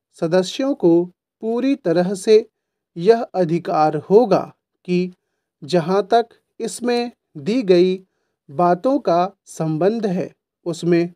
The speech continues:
परिवर्तन ला सकते हैं या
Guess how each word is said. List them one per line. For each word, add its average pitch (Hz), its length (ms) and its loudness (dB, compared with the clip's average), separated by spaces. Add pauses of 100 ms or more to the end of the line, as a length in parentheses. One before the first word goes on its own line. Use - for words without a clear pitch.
(100)
परिवर्तन 202 720 -2 (500)
ला 165 300 0
सकते 147 560 -6
हैं 180 240 4 (460)
या 156 180 -2